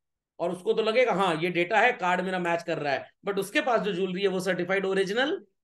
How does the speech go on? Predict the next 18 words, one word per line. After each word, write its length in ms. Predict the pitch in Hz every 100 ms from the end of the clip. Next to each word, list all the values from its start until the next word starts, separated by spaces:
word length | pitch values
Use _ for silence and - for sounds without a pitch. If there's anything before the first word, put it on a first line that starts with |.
| _ -
नहीं, 200 | 170 175
वो 60 | 185
उसकी 180 | 180
डुप्लीकेट 500 | 196 180 170 175 226 -
कॉपी 300 | 143 196 131
है। 120 | - _ _ _ _ _ _ _ 131
नहीं 120 | 175
समझे 220 | 233 240
बात 200 | 185 156
को? 160 | 139 - _ _ _ _ _ -
समझ 120 | 139
में 100 | 151
आ 40 | 202
गया? 320 | 190 - - _ _ 139
मान 240 | 160 226
लीजिए 520 | 226 151 180 233 - _ -
कि 100 | 175
भाई 300 | 202 214